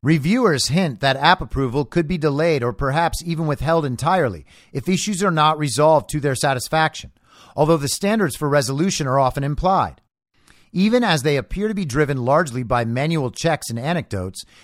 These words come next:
these review procedures have the power to derail company plans and trigger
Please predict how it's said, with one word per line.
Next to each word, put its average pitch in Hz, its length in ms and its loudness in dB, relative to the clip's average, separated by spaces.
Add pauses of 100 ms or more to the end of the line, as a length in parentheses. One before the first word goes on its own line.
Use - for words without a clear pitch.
(120)
these 185 240 0
review 214 340 0
procedures 135 600 -2
have 143 160 0
the 135 80 -6
power 165 340 2
to 123 80 -2
derail 131 500 0
company 143 380 -4
plans 151 480 -4 (220)
and 135 160 -4
trigger 170 400 0